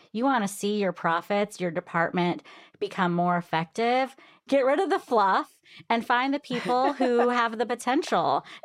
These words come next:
Speaker 1: Whether, and even if they're early in their careers, he has an opportunity right now to change this woman's life. She can easily be a, a chief executive. And if he doesn't hone that right now, he's gonna lose her. She's gonna get burnt out,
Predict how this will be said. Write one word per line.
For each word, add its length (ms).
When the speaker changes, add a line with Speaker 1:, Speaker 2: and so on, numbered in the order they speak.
Speaker 1:
Whether, 320
and 160
even 260
if 220
they're 260
early 360
in 60
their 120
careers, 720
he 160
has 160
an 80
opportunity 580
right 460
now 240
to 100
change 360
this 180
woman's 320
life. 540
She 260
can 160
easily 540
be 540
a, 220
a 80
chief 300
executive. 840
And 300
if 160
he 240
doesn't 320
hone 380
that 220
right 240
now, 180
he's 200
gonna 240
lose 320
her. 220
She's 220
gonna 180
get 200
burnt 360
out, 360